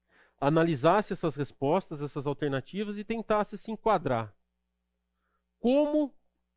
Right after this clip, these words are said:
ou por qual meio eu, eu posso começar a agir como um servo? Lembre-se: família, amigos, trabalho. Então, não vou sair perguntando pra ninguém, pode ficar tranquilo.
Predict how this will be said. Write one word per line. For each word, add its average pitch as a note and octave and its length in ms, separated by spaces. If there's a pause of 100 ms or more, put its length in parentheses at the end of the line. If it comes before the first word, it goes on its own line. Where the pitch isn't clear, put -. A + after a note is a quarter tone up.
(560)
ou D#3+ 120
por F3 180
qual A3 260
meio G#3 460 (220)
eu, D#3 140 (180)
eu D#3+ 160
posso F#3 320
começar F#3 440
a E3+ 40
agir D#3 200
como D#3+ 200
um D3+ 40
servo? G2+ 420 (1400)
Lembre-se: C#3 560 (220)
família, E3+ 760 (260)
amigos, E3 680
trabalho. C#3+ 540
Então, A3 320 (600)
não C#3 100
vou D3 120
sair D#3+ 180
perguntando C#3 440
pra B2+ 140
ninguém, B2 300
pode B2+ 200
ficar - 160
tranquilo. D3 580